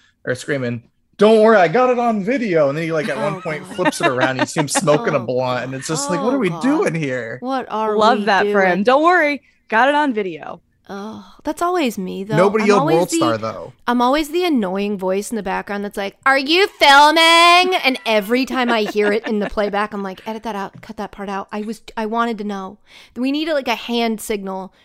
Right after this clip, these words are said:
Speaker 2: for, "Are you recording?" Like, I, 'cause you don't wanna be that person,
Speaker 3: Mm.
Speaker 2: but I can't stop being that per-,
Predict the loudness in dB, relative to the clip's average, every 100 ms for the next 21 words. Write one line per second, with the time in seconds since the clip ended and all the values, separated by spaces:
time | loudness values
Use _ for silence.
0 | _ -8 -6 -4 -6 -6 -8 -8 -6 -6
1 | -6 -10 -8 -4 -4 -6 -12 -20 -20 -10
2 | -6 -2 0 2 2 0 -2 -2 -2 -2
3 | 0 0 0 -8 -10 -10 -14 _ -10 -8
4 | -8 -12 -14 -12 -12 -12 -14 -16 -18 -18
5 | -16 -16 -16 -16 -14 -16 -18 -18 -18